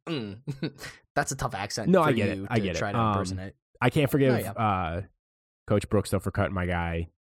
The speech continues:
Speaker 2: Jack Fox with the sweet ass goatee right before they went to Lake Placid, though.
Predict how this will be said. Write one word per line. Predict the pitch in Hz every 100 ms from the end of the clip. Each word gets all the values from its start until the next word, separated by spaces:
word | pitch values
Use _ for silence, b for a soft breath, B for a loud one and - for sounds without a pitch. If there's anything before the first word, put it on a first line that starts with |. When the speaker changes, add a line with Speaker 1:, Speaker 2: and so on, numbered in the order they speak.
| -
Speaker 2:
Jack | 92 87
Fox | 95 80 -
with | 87
the | 87
sweet | 98 85
ass | 80 -
goatee | 80 78 85 80 - -
right | 87
before | - 87 65 90 - -
they | 82
went | 82 76 -
to | 80 73 73 _ _ _ _ 85
Lake | 78
Placid, | 82 - - 53
though. | 52 98